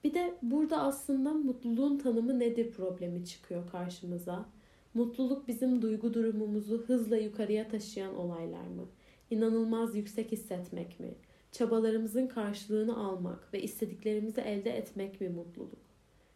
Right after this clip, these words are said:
Yoksa oturmuş, sabit bir memnuniyet duygusu ve zihnimizin özgürlüğü mü?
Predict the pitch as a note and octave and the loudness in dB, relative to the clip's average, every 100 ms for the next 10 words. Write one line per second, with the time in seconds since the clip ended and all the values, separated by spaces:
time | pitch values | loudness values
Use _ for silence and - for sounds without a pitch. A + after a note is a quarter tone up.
0 | - A#3+ A#3+ - C4+ A#3+ A#3 B3 A#3 B3 | 4 4 4 2 0 2 0 0 0 0
1 | - - - - A3+ G#3 B3+ C4 A#3 G#3 | -2 -14 -20 -8 -4 -2 -2 -2 0 0
2 | F#3+ G3 G3 G#3+ A#3 G#3 F3+ F3 F3+ - | 0 -2 0 0 -2 -4 -6 -6 -10 -8
3 | A#3 - - - - - B3 G3+ G#3+ G#3 | -10 -10 -16 -20 -16 2 4 4 0 0
4 | G#3 G3+ A#3 B3 G3 F#3+ - F#3+ F3+ F3+ | 0 0 -2 -2 -2 -4 -4 -2 -2 -2
5 | E3+ F3 | -4 -6